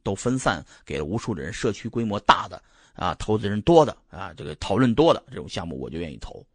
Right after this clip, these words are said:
啊，我不愿意投那种的，就是三五个人投下来，明显就是割韭菜的项目，我不投，好吧？第二个是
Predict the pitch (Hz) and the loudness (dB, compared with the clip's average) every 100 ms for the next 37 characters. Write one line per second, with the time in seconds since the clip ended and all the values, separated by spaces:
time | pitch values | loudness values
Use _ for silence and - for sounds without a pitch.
0 | _ _ _ 98 101 113 147 127 - 104 | _ _ _ -4 -2 4 6 6 2 -4
1 | 101 90 67 76 95 - _ 104 107 - | -6 -6 -8 -10 -12 -18 _ -6 -6 4
2 | 127 104 95 87 95 - 87 - 78 52 | 4 4 -2 -4 -4 -4 -4 -2 -4 -6
3 | - 104 143 - 90 82 98 - - 80 | -6 -2 -2 -2 -6 -6 -6 -8 -6 -6
4 | 58 85 58 50 50 - - - _ _ | -4 -10 -10 -14 -12 -10 -12 -14 _ _
5 | _ _ _ _ - 87 - _ _ - | _ _ _ _ -2 0 -2 _ _ -20
6 | _ _ _ _ _ _ _ _ _ _ | _ _ _ _ _ _ _ _ _ _
7 | - - _ 156 165 113 101 95 | -14 -14 _ 10 10 10 2 -2